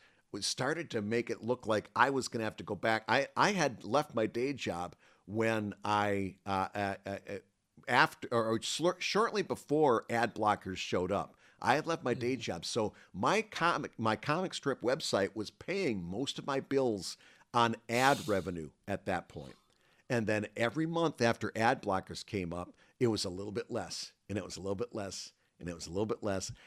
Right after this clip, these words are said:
Speaker 1: And for, uh, quite a while there, I thought I was gonna have to go back and find a day job again because, uh, I didn't know, I, I didn't know how I was gonna make this thing go,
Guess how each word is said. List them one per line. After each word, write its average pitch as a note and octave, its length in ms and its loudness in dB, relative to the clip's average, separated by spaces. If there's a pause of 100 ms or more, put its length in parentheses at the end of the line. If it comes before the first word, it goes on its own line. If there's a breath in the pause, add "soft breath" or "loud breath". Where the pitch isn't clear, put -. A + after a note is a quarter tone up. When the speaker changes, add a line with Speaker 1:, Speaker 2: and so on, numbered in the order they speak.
(160 loud breath)
Speaker 1:
And B2+ 160 -2
for, A2+ 480 2
uh, G#2 200 2
quite C#3+ 260 2
a F#3 40 -2
while F3 280 2
there, G#2 180 0
I G2+ 80 2
thought A#2+ 220 -2
I A#2 60 -2
was A2+ 100 -6
gonna C3 160 -6
have B2+ 100 -8
to - 60 -14
go A#2 100 -4
back A#2+ 320 -4
and G2+ 100 -8
find A#2 240 0
a G2+ 40 -4
day A#2+ 240 -4
job G2 340 -2
again D#2+ 320 -12
because, G2 640 -6 (360 soft breath)
uh, G2+ 280 4 (200)
I A#2 120 4
didn't C3+ 160 -4
know, B2 320 -4
I, C3+ 380 -2
I A#2+ 100 2
didn't B2 180 -6
know B2+ 140 -2
how B2 260 0
I B2 60 -2
was A#2 160 -4
gonna A2+ 160 -2
make A2 340 -4 (480)
this G2 240 -4
thing G#2 340 -2
go, C3 380 -4